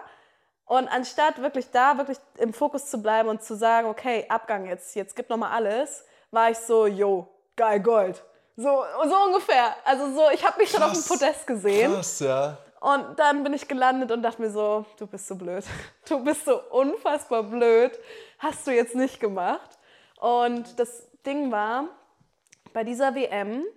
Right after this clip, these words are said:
Speaker 1: gab's das allererste Mal drei erste Plätze.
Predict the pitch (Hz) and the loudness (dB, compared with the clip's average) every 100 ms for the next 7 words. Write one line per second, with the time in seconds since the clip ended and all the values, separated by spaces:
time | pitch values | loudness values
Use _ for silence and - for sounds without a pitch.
0 | _ _ _ - 226 - 226 - 202 254 | _ _ _ -2 -2 -2 -8 -4 -2 0
1 | 302 233 240 240 254 233 202 190 185 190 | 0 0 -2 -2 -8 -6 -4 -4 -6 -8
2 | 220 202 - 208 196 226 254 - - 208 | -10 -14 -10 -4 0 0 -2 -6 -6 -6
3 | - 202 - 196 180 - 165 | -6 -12 -8 -10 -10 -12 -12